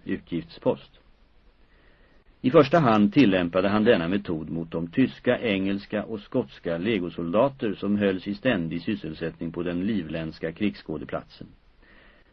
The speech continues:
En gång skrev flera knekthövitsmän till kungen och klagade över att deras män måste sälja sina vapen,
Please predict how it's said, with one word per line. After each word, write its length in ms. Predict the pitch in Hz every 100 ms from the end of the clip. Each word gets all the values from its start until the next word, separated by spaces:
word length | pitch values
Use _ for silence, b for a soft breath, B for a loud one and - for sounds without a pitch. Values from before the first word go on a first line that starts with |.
| -
En 180 | 131 135
gång 240 | 123 127
skrev 400 | - 104 107 107
flera 460 | 101 87 90 101 98
knekthövitsmän 1120 | - 110 104 - 87 82 85 82 92 101 101
till 120 | -
kungen 400 | 87 82 90 92
och 140 | 98
klagade 500 | 123 117 85 110 131
över 120 | 87
att 120 | 90 98
deras 240 | 101 101
män 300 | 87 95 104
måste 320 | 101 101 101
sälja 420 | 98 117 82 80
sina 280 | 80 92 113
vapen, 560 | 95 95 104 - 120